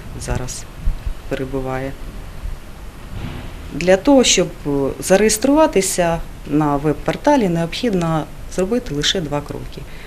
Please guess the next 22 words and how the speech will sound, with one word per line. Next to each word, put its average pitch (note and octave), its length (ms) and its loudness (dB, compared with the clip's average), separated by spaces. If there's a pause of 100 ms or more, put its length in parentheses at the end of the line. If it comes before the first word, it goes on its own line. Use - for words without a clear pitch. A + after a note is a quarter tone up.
(380)
Перший — C4+ 560 8
це, E3 200 0
е, D3 180 4 (1080)
завітати D3+ 600 4
в C#3+ 40 2
найближче D3 580 2
відділення, A#3+ 680 4 (760)
е, - 40 -4 (520)
управління E3+ 640 4
Пенсійного C#3+ 680 0 (120)
фонду C3+ 340 -2
в C3+ 420 -4 (600)
фронт-офіс, A#3+ 800 4 (160)
який F3 260 2
у F#3 40 6
нас F3 200 2
працює D#3 500 2
за C#3+ 300 2
системою C#3+ 720 2
єдиного C#3 560 2 (160)
вікна. C3+ 340 -2 (580)
Там G#3+ 280 8